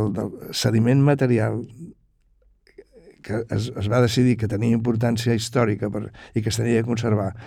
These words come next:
de l'onze de setembre, és que et deixa pla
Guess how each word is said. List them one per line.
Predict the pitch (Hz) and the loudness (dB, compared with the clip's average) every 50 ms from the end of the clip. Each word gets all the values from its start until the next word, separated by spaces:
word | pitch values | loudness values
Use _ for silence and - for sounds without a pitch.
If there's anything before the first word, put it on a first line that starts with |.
| - - 127 | -14 -4 0
de | 113 | 2
l'onze | 113 117 117 117 127 | 4 4 4 4 2
de | 123 123 | 2 2
setembre, | - 113 107 110 104 101 101 98 104 113 156 208 - - - _ _ _ _ _ _ - - - _ _ _ _ - | 2 0 -2 -2 -2 -2 -2 -2 -2 -2 -2 -4 -6 -10 -18 _ _ _ _ _ _ -20 -20 -20 _ _ _ _ -4
és | 104 - - | -4 -2 0
que | - 131 143 139 | 0 0 0 0
et | 139 - - _ _ - 110 107 104 101 | -4 -10 -20 _ _ -2 -2 -2 0 0
deixa | 113 123 120 - - 180 202 240 - - - _ _ _ _ _ - _ _ _ _ _ _ _ _ _ _ _ - | 0 0 -2 -2 -2 -2 -2 -2 -4 -8 -14 _ _ _ _ _ -20 _ _ _ _ _ _ _ _ _ _ _ 0
pla | 151 147 147 175 | 2 2 2 0